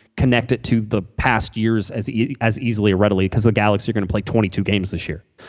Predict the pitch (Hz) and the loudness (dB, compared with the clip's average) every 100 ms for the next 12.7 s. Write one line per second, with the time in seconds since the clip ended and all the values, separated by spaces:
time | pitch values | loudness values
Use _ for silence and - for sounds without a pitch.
0 | - - 101 95 98 131 131 120 104 95 | -20 -4 0 2 2 2 4 4 4 0
1 | - 170 143 113 95 95 87 101 117 104 | -2 0 2 2 2 0 2 2 2 2
2 | 104 95 95 - 95 95 92 92 - 110 | 0 0 0 2 0 2 0 0 -2 0
3 | 120 110 101 98 101 98 104 98 92 92 | 2 2 0 0 0 2 4 4 4 0
4 | 95 95 101 113 110 113 95 104 110 123 | 0 -2 0 0 0 -2 -4 0 2 2
5 | - 101 - 98 101 120 113 120 127 120 | 2 -2 -2 -6 -2 2 2 4 2 2
6 | 110 104 123 90 - 92 92 98 98 110 | 0 0 0 0 -4 -4 -2 -2 0 2
7 | 127 87 78 - - - - 113 113 110 | 0 -2 -8 -18 -20 -20 -4 0 2 2
8 | 104 98 - 147 113 120 _ _ - 123 | 0 -2 0 2 2 -2 _ _ -4 0
9 | 135 135 131 110 90 - - 123 107 123 | 2 2 0 2 0 -4 -12 -10 -2 0
10 | 139 117 107 110 - 104 101 95 110 104 | 2 2 2 2 0 0 0 0 0 -2
11 | - - - 104 98 110 104 143 135 120 | -6 -14 -4 -2 -2 -2 0 2 2 4
12 | 123 107 98 92 131 117 98 | 4 4 0 2 2 2 -2